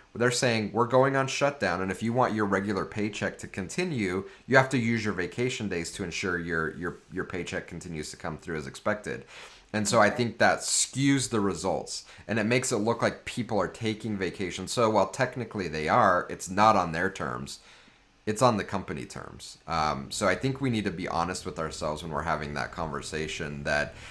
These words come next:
Speaker 1: if we're just looking at the numbers, it's not telling the, the pure story of, of what's actually, um, actually happening there.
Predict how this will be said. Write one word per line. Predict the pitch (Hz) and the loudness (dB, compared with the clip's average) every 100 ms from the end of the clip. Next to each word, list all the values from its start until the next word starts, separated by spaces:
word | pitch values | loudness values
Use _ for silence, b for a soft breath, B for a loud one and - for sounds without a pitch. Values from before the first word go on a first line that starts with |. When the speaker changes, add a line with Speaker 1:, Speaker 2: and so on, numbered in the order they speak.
| B | B
Speaker 1:
if | 90 95 | -6 -2
we're | 87 | -2
just | 76 - 101 98 104 | -2 0 0 0 -2
looking | 98 101 | -2 -2
at | 90 - | -4 -6
the | 80 | -4
numbers, | 73 85 101 95 | -4 -2 -2 -2
it's | - | -4
not | 101 98 101 - | 0 2 2 -4
telling | - 98 90 80 73 69 76 B B B B - 80 | -4 -2 0 -4 -6 -10 -12 B B B B -14 -4
the, | 87 76 65 67 | -2 0 -2 -6
the | 78 | -10
pure | - - 104 87 | -8 -2 0 0
story | - - 85 80 76 | -2 -4 -2 -2 -4
of, | 73 - | -6 -10
of | 76 | -8
what's | 82 76 - | -4 -4 -4
actually, | 69 76 - 82 73 67 69 69 B B B - | -4 -4 -6 -6 -6 -6 -8 -10 B B B -6
um, | 73 69 60 58 67 - | -4 -4 -6 -10 -6 0
actually | 90 - 78 | 0 -2 -6
happening | 64 65 - 60 55 | -4 -6 -6 -10 -12
there. | 50 50 | -12 -12